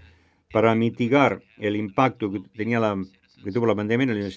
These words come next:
bienestar mental de los ciudadanos, reestructuramos el sistema de atención de salud, separando la atención primaria de la atención especializada,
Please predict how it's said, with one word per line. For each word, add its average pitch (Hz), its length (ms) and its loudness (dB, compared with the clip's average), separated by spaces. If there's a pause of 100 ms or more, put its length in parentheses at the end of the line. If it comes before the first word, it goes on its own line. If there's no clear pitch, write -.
(120)
bienestar 104 480 0
mental 104 400 0
de 104 60 -2
los 95 120 -4
ciudadanos, 113 400 -2
reestructuramos 120 800 0
el 101 80 -8
sistema 107 420 -4
de 101 60 -2
atención 101 400 -2
de 90 400 -2 (100)
salud, 143 460 2 (1300)
separando 127 480 4
la 113 80 2
atención 120 260 -2
primaria 127 480 0
de 110 120 -2
la 98 320 -2
atención 107 420 -4
especializada, 123 760 0